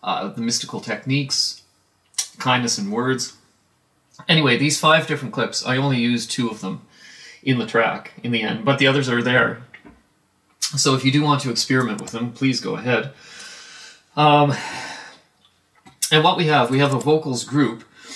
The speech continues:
and within the group we have two tracks. And we didn't really want to have something very conventional and static. We thought, "Well, let's experiment a little bit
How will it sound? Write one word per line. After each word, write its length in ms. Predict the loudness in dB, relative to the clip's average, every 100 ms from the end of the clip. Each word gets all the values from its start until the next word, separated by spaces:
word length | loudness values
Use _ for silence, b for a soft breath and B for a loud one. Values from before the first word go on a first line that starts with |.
| B B
and 180 | 0 2
within 240 | 2 0
the 60 | 0
group 260 | 0 0 0
we 80 |
have 140 | -2 0
two 120 | -4
tracks. 540 | -2 -2 -2 -8 -8 _ -20 -20 -16 -6 2
And 600 | 4 4 4 2 -2 -6 B B B B _
we 180 | 0 2
didn't 300 | 2 0 -2
really 300 | -2 0 0
want 260 | 4 4 2
to 80 | 2
have 240 | 2 2
something 420 | 0 -2 -2 -4
very 400 | -2 2 4 2
conventional 720 | 0 0 0 0 -2 -2 -2
and 200 | -4 -6
static. 460 | -4 0 0 0 -4
We 80 | 0
thought, 280 | 2 2
"Well, 120 | 2 2
let's 180 | 0
experiment 600 | -2 -4 0 0 -2 -6 -10
a 80 | -6
little 200 | -4 -4
bit 240 | -6 -8